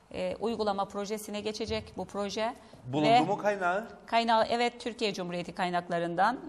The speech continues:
Speaker 1: bu projeyi sunduğumuz zaman bize iki milyon T L, e,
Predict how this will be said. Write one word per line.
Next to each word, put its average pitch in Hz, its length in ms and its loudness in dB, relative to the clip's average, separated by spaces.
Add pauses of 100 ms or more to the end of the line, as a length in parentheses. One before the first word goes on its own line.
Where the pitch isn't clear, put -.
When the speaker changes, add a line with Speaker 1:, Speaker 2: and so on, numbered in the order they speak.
Speaker 1:
bu 214 100 -4
projeyi 190 420 -4
sunduğumuz 180 520 -4
zaman 220 360 -2 (380)
bize 202 420 0 (140)
iki - 200 -6
milyon 170 440 -2
T 180 160 -2
L, 170 40 0
e, 165 180 0